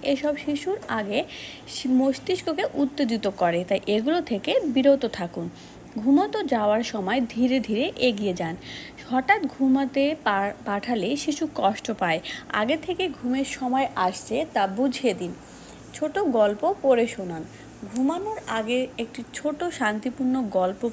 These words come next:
পড়ে শোনালে শিশুর মনোযোগ ঘুমের দিকে যায়। রাতে প্রস্রাব করিয়ে দিন। ঘুমানোর আগে শিশুকে টয়লেটে পাঠান, এতে রাতে প্রস্রাবের কারণে ঘুম ভাঙার সম্ভাবনা কমে।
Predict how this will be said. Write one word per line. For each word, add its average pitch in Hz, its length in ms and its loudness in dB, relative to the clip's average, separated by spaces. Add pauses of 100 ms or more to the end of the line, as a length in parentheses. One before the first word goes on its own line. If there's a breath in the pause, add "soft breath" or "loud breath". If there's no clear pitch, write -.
পড়ে 277 240 2
শোনালে 196 520 -2 (320 loud breath)
শিশুর 262 420 0
মনোযোগ 254 680 2
ঘুমের 240 460 -2
দিকে 196 280 0 (140)
যায়। 165 260 4 (760 loud breath)
রাতে 226 220 -2
প্রস্রাব 311 480 0 (120)
করিয়ে 214 360 2
দিন। 175 260 -2 (480 loud breath)
ঘুমানোর 302 460 2
আগে 233 260 4
শিশুকে 262 440 0
টয়লেটে 214 500 2
পাঠান, 202 640 -2
এতে 240 220 0
রাতে 220 300 0
প্রস্রাবের 320 520 -2
কারণে 202 460 2 (140)
ঘুম 247 240 4
ভাঙার 190 480 0
সম্ভাবনা 277 720 2
কমে। 156 400 -2